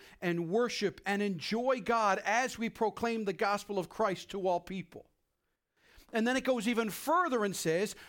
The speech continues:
"We strive to accomplish this vision." How? Through biblical teaching. That's number one.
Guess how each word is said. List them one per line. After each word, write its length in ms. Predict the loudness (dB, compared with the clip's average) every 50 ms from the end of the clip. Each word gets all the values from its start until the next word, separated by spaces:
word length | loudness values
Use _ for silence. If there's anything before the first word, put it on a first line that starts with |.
| -8 -2
"We 160 | -2 0 0
strive 540 | 0 -2 -2 0 2 2 4 4 2 2 0
to 160 | 0 0 0
accomplish 760 | 0 -2 0 0 0 2 2 0 0 0 0 0 0 -2 -6 -10 -10 -12 -6 -2
this 280 | 0 0 0 -2 -4
vision." 680 | -8 -6 -2 -2 -2 -2 -2 -2 -2 -2 -2 -2 -4 -6 -10 -10
How? 420 | -4 0 2 2 2 0 -2 -6 -10 -14 -20 -20 -20 -12
Through 180 | -6 -4 -4 -2
biblical 500 | 0 2 2 2 4 2 0 0 -2 -2
teaching. 440 | 0 0 -2 -2 -2 -4 -4 -4 -4
That's 160 | -4 -4 -2
number 200 | -2 0 2 2
one. 360 | 2 4 4 2 2 0 -2